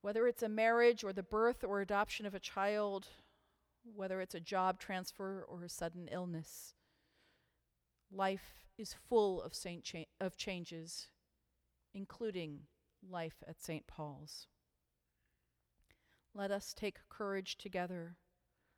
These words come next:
lean on one another, and trust in Jesus, who even now is reaching out to us to say,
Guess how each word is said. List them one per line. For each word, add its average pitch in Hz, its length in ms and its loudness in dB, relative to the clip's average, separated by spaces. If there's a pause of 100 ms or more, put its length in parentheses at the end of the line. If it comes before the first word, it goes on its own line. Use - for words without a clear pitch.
(120)
lean 226 400 2
on 196 280 -2
one 190 180 -2
another, 165 500 -6 (800)
and 185 160 0
trust - 440 0
in 202 180 -4
Jesus, 175 680 -6
who 190 360 -2
even 220 340 0
now 190 440 0
is 190 180 -4
reaching 208 360 -6
out 202 260 2
to - 160 -6
us 170 220 0
to - 120 -10
say, 160 480 -4